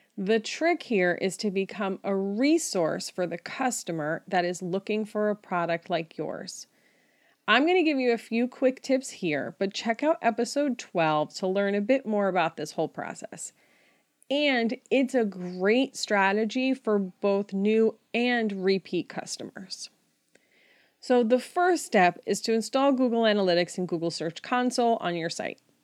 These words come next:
This will ensure that you can monitor your results and get insight into how your site is performing for the keywords that you're targeting through these blog posts. And then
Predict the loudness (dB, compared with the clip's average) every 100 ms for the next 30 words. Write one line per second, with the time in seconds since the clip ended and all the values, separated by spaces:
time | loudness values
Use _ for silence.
0 | -8 -4 -4 0 0 2 0 0 0 0
1 | -2 -4 -4 -2 -2 -2 -4 -4 -4 -2
2 | -4 -6 -4 0 2 2 -2 -6 -4 -4
3 | -2 -2 -2 0 -2 -2 -4 -4 -4 0
4 | 2 2 0 0 -2 -4 -2 0 0 -2
5 | -6 -8 0 2 4 2 0 0 -2 -2
6 | -6 -8 0 6 6 6 4 2 0 -2
7 | 0 -2 -2 -4 -2 0 2 2 2 0
8 | -6 _ _ _ 2 4 4 0 -4 -6
9 | -8 -10 -10 -14 -18 -20 _ _ _ _
10 | _ -2 2 4 4 2